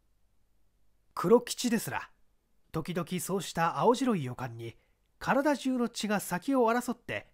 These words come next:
内部へ逃げ込んでいくような恐ろしい気持ちを感じた。こう思うと、しっかり陽子の手に握られた足首にネトネトとして油汗が湧き、ずるずると滑って、今にも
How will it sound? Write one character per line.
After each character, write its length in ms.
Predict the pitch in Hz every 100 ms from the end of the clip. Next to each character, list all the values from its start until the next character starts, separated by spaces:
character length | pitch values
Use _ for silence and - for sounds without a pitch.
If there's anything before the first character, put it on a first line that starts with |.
| _
内 220 | 170 226
部 180 | 139 123
へ 120 | 101
逃 180 | 98 160
げ 60 |
込 160 | 233 247
ん 80 | 220
で 100 | 208
い 60 |
く 120 | 196 185
よ 140 | 156
う 20 |
な 220 | 101 78 87
恐 220 | - 233
ろ 80 | 247
し 160 | 247
い 60 | 196
気 160 | -
持 100 | 127
ち 140 | 127 117
を 80 | 113
感 180 | 123
じ 140 | 101 92
た。 240 | 101 - - _ _ _ _ _ _ _ _ _ _ _ _ _ -
こ 300 | 160 151 156
う 20 |
思 180 | 147 143
う 60 |
と、 280 | - 85 - _ _ _ _
し 160 | - -
っ 40 | _
か 140 | 269
り 140 | 208 190
陽 200 | 262 240
子 100 | 185
の 100 | 170
手 140 | 185
に 160 | 165 143
握 240 | 151 175
ら 80 | 170
れ 100 | 160
た 140 | 156
足 180 | 156 -
首 200 | - 143
に 240 | 117 120 - _ _ -
ネ 160 | 220
ト 100 | 262
ネ 140 | 196 -
ト 100 | 117
と 120 | 107
し 120 | -
て 140 | 101
油 320 | 87 120 196 220
汗 180 | -
が 100 | 101
湧 120 | 85 -
き、 240 | - 76 _ _ _ _ _ 135
ず 160 | 160
る 100 | 175
ず 140 | 135 127
る 120 | 131
と 120 | 139
滑 220 | - 143
っ 20 |
て、 320 | 143 - 92 - _ _ _
今 260 | 220 247
に 120 | 160 107
も 200 | 82